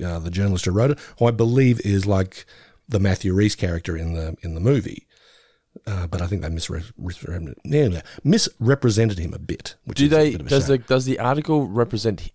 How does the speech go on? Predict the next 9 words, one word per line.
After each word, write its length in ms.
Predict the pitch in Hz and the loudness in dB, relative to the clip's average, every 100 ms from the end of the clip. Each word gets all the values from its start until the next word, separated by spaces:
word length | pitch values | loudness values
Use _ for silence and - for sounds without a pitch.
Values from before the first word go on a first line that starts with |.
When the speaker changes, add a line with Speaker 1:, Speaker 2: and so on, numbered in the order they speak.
| _ - | _ -6
Speaker 2:
Mister 340 | 107 - 92 | -4 -2 0
Rogers 380 | 87 87 85 80 | 2 2 0 -4
as 260 | - 85 - | -4 -4 -6
quirky 540 | - 92 87 92 85 | 0 0 2 -2 -4
and 180 | 85 82 - | -4 -6 -2
odd 260 | 78 80 - | 0 0 -2
and 160 | 82 80 | -6 -2
strange 600 | - 82 76 82 110 - | -2 0 -2 -4 -6 -6
and 340 | 85 80 76 | -4 -4 -4